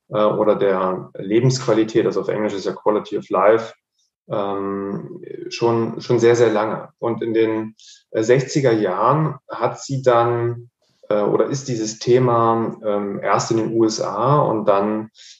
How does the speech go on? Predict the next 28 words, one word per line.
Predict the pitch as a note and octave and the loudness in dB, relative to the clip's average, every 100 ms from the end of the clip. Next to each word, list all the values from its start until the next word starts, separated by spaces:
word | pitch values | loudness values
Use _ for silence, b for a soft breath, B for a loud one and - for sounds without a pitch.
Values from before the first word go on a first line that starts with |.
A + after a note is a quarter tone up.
| _ | _
ähm, | B2 G2 G2 G2+ G2+ - | -6 -4 -2 -2 -4 -8
peu | - - A#2+ | -6 2 2
à | G2 | 2
peu | - A#2 - | 4 4 4
auch | G#2+ | 0
in | G#2+ | 0
Deutschland | F#2 F#2+ G#2 A#2+ A2 - _ _ _ _ _ _ | 0 0 -2 -6 -6 -8 _ _ _ _ _ _
zum | - - | -12 -8
einen | - B2 D3 | 0 2 2
auf | G#2+ | -2
die | - | -6
politische | - B2+ D3+ G#3 - - | -4 0 2 2 0 2
Agenda | A2 G2+ G2 G#2 | 2 0 -2 -6
gekommen. | G#2 - A2 C#3 F#3 _ b b b b - | -6 -2 -2 -2 -6 _ b b b b -2
Äh, | A2 | 0
Willy | A2 A#2 | 2 0
Brandt | A2 F#2+ D3 D#3 | 2 4 4 2
hat | C#3+ | 2
beispielsweise | A#2 A#2+ - A#2 G#2 G#2+ G#2+ | 2 2 0 2 4 4 0
neunzehnhundertzweiundsiebzig | G#2+ A2 G#2+ - G2 G2 G#2 - A2 | -4 -6 -10 -4 -4 -4 -8 -8 -8
eben | - G#2+ | -6 -4
auch | - G2 G2 | -2 -2 -4
seinen | - F#2+ F#2 F#2+ F#2+ F#2+ _ _ | -6 -4 -2 -4 -6 -10 _ _
Wahlkampf, | F2+ F#2 A#2 - - C3+ B2+ C3 - - _ _ _ _ _ | -4 2 2 0 -2 2 4 4 0 -8 _ _ _ _ _
ähm, | G#2+ G#2+ G#2+ G#2+ G#2+ A2+ | 0 2 0 -2 -4 -4
mit | A2+ B2 A#2+ | 0 0 0
unter | C3 A2+ A2 | -2 2 2
dem | A2 G#2+ G#2 G#2 G#2 | 2 0 -2 -4 -8